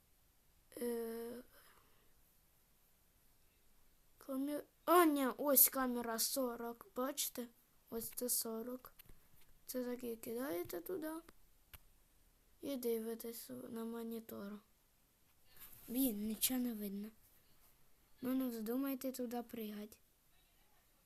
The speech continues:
Почекайте. От попробуйте. Вам треба спочатку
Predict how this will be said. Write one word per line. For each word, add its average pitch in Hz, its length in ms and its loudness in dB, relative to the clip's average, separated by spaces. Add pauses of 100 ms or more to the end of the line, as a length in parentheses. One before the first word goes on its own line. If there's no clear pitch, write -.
(840)
Почекайте. 233 720 -4 (2750)
От 240 180 -6
попробуйте. 262 880 -2 (1300)
Вам 262 380 -2
треба 247 540 0
спочатку 233 800 -6